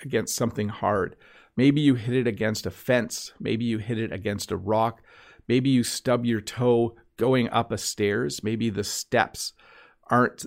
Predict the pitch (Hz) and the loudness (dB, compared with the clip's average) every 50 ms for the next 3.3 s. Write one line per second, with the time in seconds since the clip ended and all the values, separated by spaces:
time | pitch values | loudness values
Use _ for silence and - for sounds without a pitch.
0 | - - - 98 104 101 - - - 117 110 104 107 110 110 98 - 107 104 107 | -12 -8 -6 -6 -4 -4 -6 -4 -2 0 0 2 2 0 -2 -4 -4 -4 -4 -4
1 | 98 101 113 - - - 143 131 110 107 98 - - - 139 - - - - - | -4 -4 -6 -6 -6 -6 -4 -2 -2 -2 -4 -4 -4 -6 -6 -6 -6 -16 -20 -12
2 | - - 135 120 - - 113 107 - - - 196 - - - 170 160 - - - | -6 -2 -2 -2 -2 -2 -6 -6 -6 -2 0 2 2 2 2 0 0 0 -2 -2
3 | - 135 127 117 101 - | 0 2 2 2 0 -2